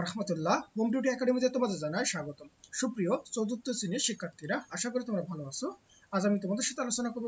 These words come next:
মূলত গণিতের প্রথম অধ্যায়, অর্থাৎ বড় সংখ্যা ও স্থানীয় মান নিয়ে আলোচনা করবো। তাহলে আজকে আমাদের মূল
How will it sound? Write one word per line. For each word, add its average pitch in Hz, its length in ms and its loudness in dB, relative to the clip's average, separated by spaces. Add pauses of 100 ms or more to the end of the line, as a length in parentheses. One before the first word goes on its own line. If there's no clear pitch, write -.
মূলত 151 180 -4 (140)
গণিতের 170 400 -4
প্রথম 262 240 -2 (100)
অধ্যায়, 190 320 -2 (380)
অর্থাৎ 175 200 -2 (100)
বড় 214 200 4
সংখ্যা 262 260 2
ও - 20 2 (160)
স্থানীয় 220 320 0
মান 151 180 -6
নিয়ে 247 160 4
আলোচনা 147 360 -4
করবো। - 200 -18 (1000)
তাহলে 196 200 8
আজকে 202 180 4
আমাদের 262 200 4
মূল 254 100 6